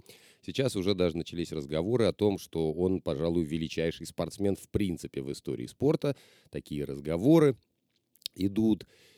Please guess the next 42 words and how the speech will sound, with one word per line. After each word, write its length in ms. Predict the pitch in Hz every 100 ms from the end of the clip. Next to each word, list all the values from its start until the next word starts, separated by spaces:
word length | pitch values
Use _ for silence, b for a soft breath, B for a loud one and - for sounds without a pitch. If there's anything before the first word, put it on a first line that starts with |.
| b
И, 640 | 90 90 90 85 85 85 82
э, 280 | 82 80 80
также 280 | 135 98 -
параллельно 580 | 101 98 95 80 78
идут 220 | 76 85 87
разговоры, 500 | 85 92 90 87 85
что 180 | -
давно 440 | 82 95 95 104 90
бы 100 | 92
уже 220 | 95 92
могло 320 | 95 92 98
бы 140 | 92 95
так 340 | 104 92 -
и 120 | 98
говориться, 640 | 90 104 117 175 196 - 90
да, 180 | 101
во 120 | 92 80
всяком 320 | 82 78 80
случае, 360 | - 90 98
о 40 | 101
теннисе, 480 | 196 190 160 - 123
что 280 | - 123
он, 200 | 113 107
э, 280 | 104 101 95
м, 480 | 87 95 95 92 95
не 120 | 101
менее 400 | 107 104 95 92
велик, 380 | 85 92 80 -
чем, 400 | - 127 160 120
а 80 | 85
даже 280 | 73 69 71
более 320 | 78 71 71
велик, 360 | 71 65 67
чем. 440 | - - 143 160 151 B B B B
Э, 260 | 98 95 92
но 240 | 107 175 185
его 560 | 117 104 110 123 117
восточнославянское 1500 | 95 101 - 92 - 80 78 69 71 76 92 87 76 69 85
происхождение 680 | 71 107 - 139 165 196 143
ему 180 | 131 139
мешает, 560 | 98 - 60 62 -
да. 400 | - 87 113 104